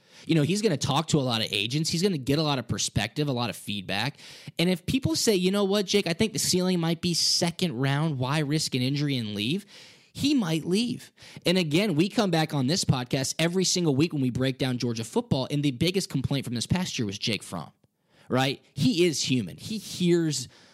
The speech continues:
the noise. How much more does he want to put up with that? The guy has done everything at Georgia there is possible to do besides win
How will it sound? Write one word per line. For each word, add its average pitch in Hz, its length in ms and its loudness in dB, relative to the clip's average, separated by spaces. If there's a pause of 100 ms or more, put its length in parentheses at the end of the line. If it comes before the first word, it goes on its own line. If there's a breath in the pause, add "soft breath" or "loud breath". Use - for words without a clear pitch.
the 120 260 0
noise. 123 460 0
How 220 220 0
much 277 260 -2
more 165 200 4
does 135 140 0
he 160 120 0
want 151 180 2
to 117 60 -4
put 117 180 0
up 120 160 -2
with 107 120 -8
that? 104 160 -6
The 110 60 -8
guy 120 380 0
has 143 220 -2
done 120 180 -2
everything 139 580 -2
at 127 200 -2
Georgia 117 420 -2
there 101 160 -6
is 95 80 -8
possible 131 460 -2
to 123 80 -4
do 113 240 -4
besides 139 640 0
win 123 320 0